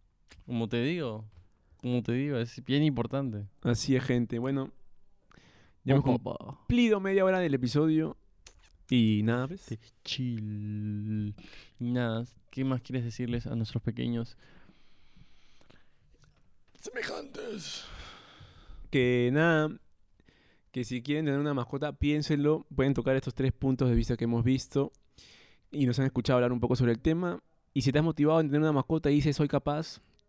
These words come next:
Speaker 2: eh, estoy en las condiciones de tener una", tenla. Y si no,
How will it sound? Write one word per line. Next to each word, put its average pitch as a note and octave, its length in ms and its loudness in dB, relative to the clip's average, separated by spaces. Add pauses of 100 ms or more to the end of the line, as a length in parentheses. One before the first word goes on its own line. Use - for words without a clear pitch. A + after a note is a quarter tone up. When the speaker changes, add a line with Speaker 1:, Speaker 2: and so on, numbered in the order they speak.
Speaker 2:
eh, B2 240 0
estoy A#2 200 -2
en D3 40 2
las C#3+ 80 0
condiciones C#3 380 0
de B2+ 40 -4
tener C3 160 0
una", D#3 220 0 (300)
tenla. C#3+ 380 -6
Y B2 120 -2
si B2+ 140 -4
no, D#3 320 0